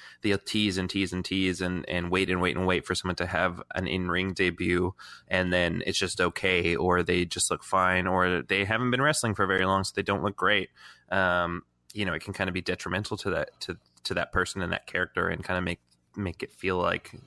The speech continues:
that whole, you know, that there was a weak payoff that wasn't for anything. And this was the total opposite. Like, as soon as Ronda, like, she, she had a fantastic look, first of all. Uh, and as soon as she got tagged in,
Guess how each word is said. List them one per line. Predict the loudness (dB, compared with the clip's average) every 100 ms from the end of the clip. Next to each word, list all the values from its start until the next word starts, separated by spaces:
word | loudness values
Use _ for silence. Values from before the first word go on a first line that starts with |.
| -6
that | -2 -2 -4
whole, | -4 -2 -2 -6 -12 -16 -2
you | 2
know, | 4
that | 4
there | 4
was | 4
a |
weak | 4 0 0
payoff | 2 2 2
that | 0 -2
wasn't | -2 -4 -12 -18
for | -18 -18 -10 -2 2 2
anything. | 0 -4 -8 -8 -8 -8 -8
And | -4
this | -2 -2
was | -2 -4
the | -6 -8
total | -12 -4 -2 -2 -2
opposite. | -2 -2 -6 -4 -2
Like, | -2 -4 -12 -18 -16 -6
as | -2 2
soon | 4 4 4 4 4
as | 2 2
Ronda, | 2 4 2 2
like, | -2 -4 -8
she, | -6 -4 -2
she | 2
had | 4
a | 2
fantastic | 0 -2 0 0 0 -2 -4
look, | -6 -2
first | -4 -4 -4
of |
all. | -4 -4 -6 -14 -20 -20 -4
Uh, | 2 4 4 2 0
and | -2
as | 0
soon | 0 0 0
as | 0
she | -2 -2
got | -2 0
tagged | 0 0 -2
in, | -2 0 -4